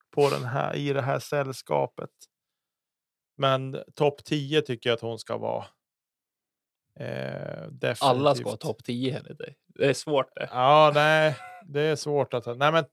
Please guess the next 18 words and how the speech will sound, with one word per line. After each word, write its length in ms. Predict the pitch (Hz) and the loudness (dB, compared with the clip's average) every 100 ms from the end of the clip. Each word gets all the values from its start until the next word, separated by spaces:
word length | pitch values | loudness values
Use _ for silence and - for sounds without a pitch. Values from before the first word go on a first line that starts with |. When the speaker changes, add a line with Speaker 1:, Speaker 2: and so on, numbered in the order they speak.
| _ | _
Speaker 1:
Valerie, 500 | 156 143 156 151 151 | -8 2 4 4 0
nej, 140 | 156 160 | 2 0
men 140 | 160 | 0
Valerie 380 | 156 170 139 120 | 4 4 4 0
tycker 220 | 123 113 | -6 -12
jag 80 | 110 | -12
ska 120 | - | -8
vara 100 | 110 | -8
topp 260 | - 104 _ | -10 -16 _
tio. 320 | - 113 120 | -18 -12 -10
Det, 840 | 117 123 113 113 117 123 123 135 - - _ | -2 0 0 -2 -6 -8 -10 -12 -18 -20 _
det 640 | _ 135 123 110 117 107 _ _ _ _ _ _ - | _ -10 -6 -6 -10 -16 _ _ _ _ _ _ -14
Speaker 2:
Slutade 460 | - 143 139 143 | -4 -2 4 4
sjua 680 | 135 - 143 131 135 135 123 - _ | 4 2 2 2 6 6 6 -4 _
på 80 | 127 | 2
D 180 | 123 120 | 4 2
D 160 | 120 | 4
O. 260 | 117 117 113 | 2 2 -2